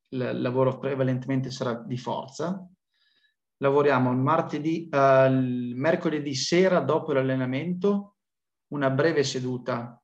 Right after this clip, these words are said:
che solitamente tengo una seduta un po' più ipertrofica, diciamo, quindi una seduta con, eh, lunghe ripetizioni nel quale il carico non è alto e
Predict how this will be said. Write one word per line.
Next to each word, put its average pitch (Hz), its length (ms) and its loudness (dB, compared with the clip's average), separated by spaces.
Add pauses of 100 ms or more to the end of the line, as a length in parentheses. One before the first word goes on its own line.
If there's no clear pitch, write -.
(420)
che 139 100 -8
solitamente 139 720 -2
tengo 135 760 0 (600)
una 139 200 -2
seduta 135 340 -2
un 135 140 0
po' 143 160 0
più 135 400 -6 (440)
ipertrofica, 135 800 -2
diciamo, 127 640 -4 (360)
quindi 131 260 2
una 131 120 2
seduta 139 380 0
con, 131 240 0
eh, 127 420 -2
lunghe 139 320 0
ripetizioni 135 1120 0 (100)
nel 131 160 -6
quale 131 200 2
il 131 60 0
carico 131 340 0
non 127 220 0
è 127 100 0
alto 120 760 -4 (360)
e 131 840 2